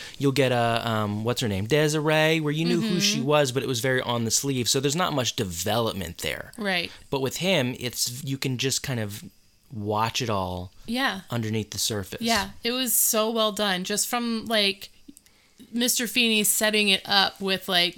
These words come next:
Speaker 2: "You've gotten in a lot of trouble, and this is not how you're gonna act at our school." So you get a hint of who he is before he even walks in the door.
Speaker 1: Yeah.
Speaker 2: And then he walks in the door, and you're like, "Oh, it's that guy." Like,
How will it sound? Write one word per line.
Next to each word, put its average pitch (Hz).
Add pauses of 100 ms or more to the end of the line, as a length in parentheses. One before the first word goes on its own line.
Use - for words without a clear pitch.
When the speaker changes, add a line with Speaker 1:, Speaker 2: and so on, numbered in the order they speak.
Speaker 2:
"You've 190
gotten 214
in 226
a 220
lot 226
of 226
trouble, 240
and 190
this 190
is 185
not 196
how 226
you're 247
gonna 240
act 233
at -
our 220
school." 220
So -
you 202
get 202
a 190
hint 226
of 190
who 220
he 202
is 214
before 202
he 202
even 196
walks 180
in 196
the 170
door. 170
Speaker 1:
Yeah. 107
Speaker 2:
And 202
then 208
he 202
walks 190
in 190
the 190
door, 190
and 180
you're 175
like, 170
"Oh, 180
it's 180
that 175
guy." 165
Like, 185